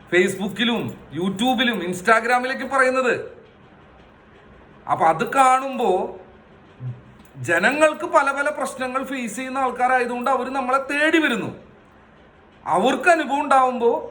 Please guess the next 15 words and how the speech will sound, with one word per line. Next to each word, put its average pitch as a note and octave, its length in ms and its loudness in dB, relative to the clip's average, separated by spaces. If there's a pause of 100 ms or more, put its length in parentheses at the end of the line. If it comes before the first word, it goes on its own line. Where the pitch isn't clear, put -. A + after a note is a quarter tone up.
(380)
പൊയ്യാറ G#3+ 380 2 (140)
ശ്രീ A#3 240 -8
വിഷ്ണുമായ A3 680 0
മഠത്തിലേക്ക് A#3 520 -4
ആൾക്കാർ C#4 340 2
വരുന്നു. F#3 220 -8 (720)
ഇതാണിപ്പോ A#3+ 540 -2 (180)
ഇതുവരെ A#3 440 -2
ഇവിടെ G#3+ 200 -6 (320)
സംഭവിച്ചിട്ടുള്ളതും F#3 1040 -6 (140)
സംഭവിച്ചുകൊണ്ടിരിക്കുന്നതും. G3+ 1080 -6 (880)
അപ്പോ G3 160 4 (1160)
നമ്മളുടെ A#3+ 580 2 (920)
ഓപ്പോസിറ്റ് A3 600 0
നിൽക്കുന്ന G3 320 -2